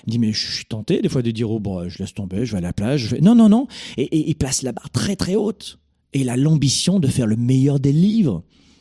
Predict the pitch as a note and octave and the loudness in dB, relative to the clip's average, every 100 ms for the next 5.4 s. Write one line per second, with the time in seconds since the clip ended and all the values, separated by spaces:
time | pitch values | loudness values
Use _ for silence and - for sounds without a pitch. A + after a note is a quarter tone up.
0 | _ _ _ - D#3+ D#3 C3 - - - | _ _ _ 0 4 4 2 -4 -10 -16
1 | - - A#2+ B2 A#2+ A#2+ A#2+ B2 A2 - | -10 -2 2 4 4 2 2 2 2 0
2 | - A#2 A2 B2 A#2 A#2+ A#2 - A#2+ B2+ | 0 2 2 0 -2 -2 -2 -2 0 2
3 | A#2+ G#2+ F2+ _ _ _ _ _ - F2+ | 2 2 0 _ _ _ _ _ -8 -6
4 | E2+ A2 C3 - C3+ A2+ G#2 B2+ A2 - | -2 -2 0 -2 0 0 0 -4 -2 -2
5 | A#2+ F#2+ - | -2 -2 -6